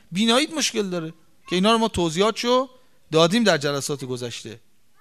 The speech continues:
الا ینظرون، حضرت می‌فرماد آیا نگاه نمی‌کنند به صغ-، الی صغیر ما خلق کیف اتقن احکم خلقه؟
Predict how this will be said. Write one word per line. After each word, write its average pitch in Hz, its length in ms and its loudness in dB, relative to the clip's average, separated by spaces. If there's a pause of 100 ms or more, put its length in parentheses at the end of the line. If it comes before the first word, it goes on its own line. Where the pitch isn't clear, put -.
(920)
الا 151 300 6
ینظرون، 277 920 -2
حضرت 185 340 -4
می‌فرماد 220 500 -6 (400)
آیا 262 280 2
نگاه 196 600 0
نمی‌کنند 269 1160 -2 (760)
به 247 100 0
صغ-، 233 600 4
الی 285 380 8
صغیر 285 680 4
ما 247 240 4
خلق 254 500 2 (640)
کیف 269 440 2 (240)
اتقن 254 520 0 (480)
احکم 240 500 0
خلقه؟ 240 500 -4